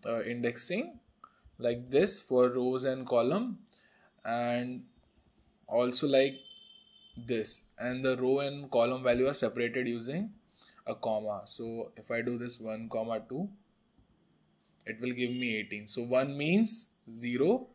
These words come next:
then one. So one is second row, first value is for row, comma, second value is for <clears throat> columns. So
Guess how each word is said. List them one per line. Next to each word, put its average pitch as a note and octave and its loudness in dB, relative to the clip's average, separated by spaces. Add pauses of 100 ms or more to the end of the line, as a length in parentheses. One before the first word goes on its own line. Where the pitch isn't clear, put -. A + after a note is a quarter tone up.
then A#2+ -8
one. G#2 -10
So - -10
one A#2+ -4
is G3 -2
second B2+ -4
row, F#3+ 2 (440)
first D3+ 6
value C3+ 6
is D#3 4
for D3+ 4
row, D3+ 2 (220)
comma, C3 2
second C3 -2
value B2+ 2
is D3 -2
for F#3+ 2 (560)
<clears throat> - 2
columns. A2 2
So A2+ -6